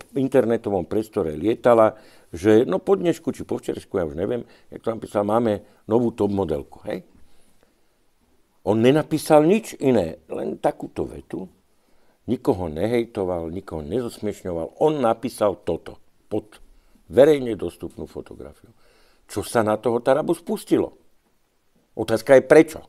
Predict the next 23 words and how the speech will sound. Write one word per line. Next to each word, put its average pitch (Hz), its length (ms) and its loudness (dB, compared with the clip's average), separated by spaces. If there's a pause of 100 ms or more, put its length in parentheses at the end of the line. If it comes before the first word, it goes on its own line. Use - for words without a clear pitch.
hej? 135 320 2 (800)
No 110 160 6
ja 135 140 10
viem 156 240 8
prečo, 82 320 -4
vy 131 100 2
viete 110 300 0
prečo. 71 400 -14 (480)
A, 87 400 0
ale 98 480 2 (1120)
<clears throat> - 80 -10 (1600)
on 101 140 6
naozaj 131 640 4
neurobil 107 800 0
nič 117 420 -6 (600)
nevhodné, 135 800 4 (340)
neurobil 110 460 4
nič, 123 400 -2
čo 123 160 0
by 110 160 2
muža 123 480 0
mohlo 117 640 0 (160)
pred 104 160 -2